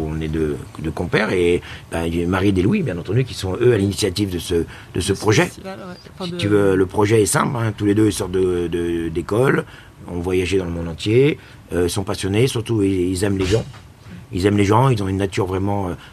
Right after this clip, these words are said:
Speaker 1: ils ont cette nature de gentil et de, de vraiment d'aller vers l'autre. C'est des gens vraiment que j'aime, j'aime profondément. C'est vraiment fait partie de vraiment ma famille là, tu vois. Et, euh, de, que, ils ont, ils sont revenus de, de ces voyages.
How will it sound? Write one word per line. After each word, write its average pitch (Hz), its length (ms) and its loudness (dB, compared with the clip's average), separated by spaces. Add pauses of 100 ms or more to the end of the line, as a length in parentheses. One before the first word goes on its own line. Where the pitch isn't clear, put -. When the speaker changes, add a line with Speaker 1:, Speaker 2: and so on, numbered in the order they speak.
Speaker 1:
ils 87 140 -4
ont 92 40 -4
cette 92 180 -2
nature 90 240 -2
de 90 120 0
gentil 113 520 2 (360)
et 87 140 2
de, 87 300 4
de 85 120 2
vraiment 95 360 0
d'aller 98 200 4
vers 95 160 2
l'autre. 117 240 6
C'est 92 80 0
des 92 80 2
gens 92 180 0
vraiment 87 320 -4
que 82 140 -2
j'aime, 85 540 0 (320)
j'aime 92 240 4
profondément. 110 640 2
C'est 92 140 -4
vraiment 95 240 0
fait 95 160 -4
partie 98 260 -2
de 87 60 -2
vraiment 92 260 0
ma 92 140 -2
famille 104 340 4
là, 104 100 2
tu 95 120 -6
vois. 101 180 2 (400)
Et, 101 200 6
euh, 87 800 4
de, 85 240 2 (140)
que, - 100 -4
ils 82 260 -4
ont, 82 260 -4
ils 80 60 -6
sont 87 140 -4
revenus 95 460 2
de, 85 220 0
de 80 120 -4
ces 85 140 -4
voyages. 101 460 2